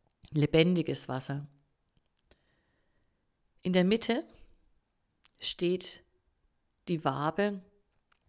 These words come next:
das Wasser als kostbares Gut. Es macht fruchtbar, reinigt,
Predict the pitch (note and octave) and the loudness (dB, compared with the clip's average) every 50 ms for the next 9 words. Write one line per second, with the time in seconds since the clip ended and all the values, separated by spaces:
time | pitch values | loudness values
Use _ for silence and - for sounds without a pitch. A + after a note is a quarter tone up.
0 | _ _ _ - - C3+ B2+ - - C#3 C3+ C#3 C#3+ - - F#3+ F3+ F3+ - D3+ | _ _ _ -4 -2 -2 -2 -2 0 0 2 2 2 2 4 4 4 4 4 2
1 | D3+ - - - - G3+ G3 - - - - D#3 D3+ D#3 D#3+ D#3 - - - F#3+ | -2 -2 -2 2 2 2 2 0 -4 2 2 2 4 4 0 -2 -2 -4 0 2
2 | G3 G3+ F#3+ F3+ - - - _ _ _ _ _ _ _ _ - - - D#3+ - | 4 4 2 2 -2 -8 -12 _ _ _ _ _ _ _ _ -14 -12 -10 -8 -4
3 | E3+ D#3+ D3+ - - - - - F3 F#3 F3+ - - - _ F#3+ F#3 F3+ F3+ F3+ | -4 -4 -4 -6 -10 -12 -4 -2 -2 -2 -2 -4 -14 -8 _ 0 0 2 2 0
4 | E3+ D#3 C#3+ C#3+ D3 D#3 D#3+ E3 E3+ E3+ - - - | 0 0 0 0 2 2 0 0 -2 -4 -6 -12 -18